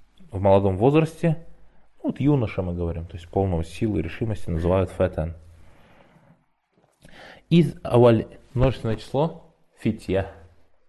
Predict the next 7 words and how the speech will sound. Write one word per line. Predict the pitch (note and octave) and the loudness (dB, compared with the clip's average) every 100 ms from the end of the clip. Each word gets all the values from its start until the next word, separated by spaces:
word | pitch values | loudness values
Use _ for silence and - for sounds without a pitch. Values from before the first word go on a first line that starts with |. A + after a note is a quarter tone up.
| _ | _
Когда | - F2+ | -4 0
их | F#2 - | 0 0
несколько, | D3 - G3 - E2+ - - - - | -2 2 0 0 -8 -10 -20 -20 -8
фатан, | - A#2+ A#2 | 0 2 2
фатан, | G2+ A#2+ G2+ G2 | 2 2 2 -2
фатан, | - G#2 G2+ | 2 2 2
фатан, | F#2+ A#2+ B2+ F#3+ | 2 2 4 2